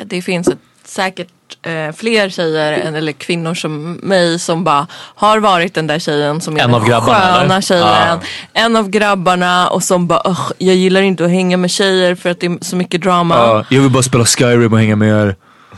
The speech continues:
Speaker 1: Nej, alltså de spelar inte Skyrim.
Speaker 2: Nej, okej,
Speaker 1: de kan
Speaker 2: ja.
Speaker 1: inte sånt coolt. Eh, nej, men man bara typ tror att man är en skön tjej och, eh, en, va,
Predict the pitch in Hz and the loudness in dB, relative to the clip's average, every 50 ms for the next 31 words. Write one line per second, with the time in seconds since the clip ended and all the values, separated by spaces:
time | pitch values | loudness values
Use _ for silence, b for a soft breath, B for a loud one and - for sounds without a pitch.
0 | - - 185 196 190 180 151 160 - - 120 - 156 147 - - - 131 95 78 | -10 -4 -2 0 0 2 0 -2 -4 -4 -4 -4 -4 -4 -4 -4 -4 -4 -4 -4
1 | - - - - - 113 113 110 104 - - - 101 101 104 101 95 - 165 - | -6 -8 -6 -4 -2 0 0 2 0 2 2 2 2 2 2 2 0 -2 -4 -6
2 | 160 120 139 - - - 175 175 - - B B B B B B B B B - | -6 -6 -6 -8 -10 -10 -10 -10 -12 -16 B B B B B B B B B 0
3 | 185 185 185 180 180 175 - - 208 214 214 220 226 220 - 220 220 214 220 214 | 0 2 2 2 2 0 0 0 0 2 2 2 2 0 0 0 2 4 4 4
4 | 208 202 214 190 180 175 170 - 185 165 156 - - - _ _ _ - - - | 4 2 2 2 2 0 0 0 -2 -2 -2 -4 -8 -20 _ _ _ -20 -12 -6
5 | - 240 185 185 175 165 160 160 165 165 - 175 170 165 165 156 151 - - 160 | 0 2 4 4 4 4 4 0 0 0 0 0 0 2 2 2 0 0 -2 -4
6 | 170 - - 262 277 277 269 262 254 - 202 175 165 165 165 170 - - - 165 | -2 2 2 4 4 4 2 2 0 2 2 2 4 4 2 2 2 0 -2 -2
7 | - _ - - - - 165 165 160 156 147 156 151 147 143 120 - 98 151 160 | -4 _ -18 -14 -6 -4 -2 0 0 0 0 0 0 2 0 0 0 0 -2 -2
8 | 160 170 165 160 151 143 - - - - 175 | -2 -4 -4 -4 -6 -6 -8 -6 -4 -6 -6